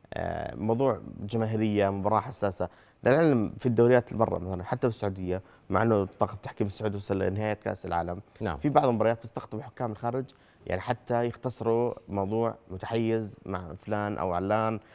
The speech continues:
Speaker 1: هذا جو-، يعني، الخطأ مسموح للحكم الخارجي عشان تكون بالصورة.
Speaker 2: نعم، أما
Speaker 1: هيك
Speaker 2: الد-، أما
Speaker 1: بتحسب عندنا
Speaker 2: المحلي.
Speaker 1: بالأردن، يعني، الجمهور ممكن
Speaker 2: نعم.
Speaker 1: يتقبل خطأ
Speaker 2: يعني
Speaker 1: من
Speaker 2: حسام،
Speaker 1: الحكم
Speaker 2: يعني، إن
Speaker 1: الخارجي.
Speaker 2: شاء الله مباراة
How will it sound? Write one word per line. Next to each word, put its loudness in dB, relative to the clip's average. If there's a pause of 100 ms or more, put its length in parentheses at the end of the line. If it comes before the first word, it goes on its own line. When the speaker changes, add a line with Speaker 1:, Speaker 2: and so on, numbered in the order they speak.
(200)
Speaker 1:
هذا 4
جو-، -2
يعني، 2 (180)
الخطأ 6 (680)
مسموح 2
للحكم 0
الخارجي 0
عشان -6
تكون -4
بالصورة. -6
Speaker 2:
نعم، -4
أما 8
Speaker 1:
هيك 8
Speaker 2:
الد-، 0
أما 4
Speaker 1:
بتحسب 2
عندنا 6
Speaker 2:
المحلي. 4
Speaker 1:
بالأردن، 2 (220)
يعني، 6
الجمهور 6
ممكن 4
Speaker 2:
نعم. 2
Speaker 1:
يتقبل 4
خطأ -2
Speaker 2:
يعني 4
Speaker 1:
من -6
Speaker 2:
حسام، 0
Speaker 1:
الحكم 4
Speaker 2:
يعني، 0
إن 2
Speaker 1:
الخارجي. 2
Speaker 2:
شاء 6
الله 4
مباراة 2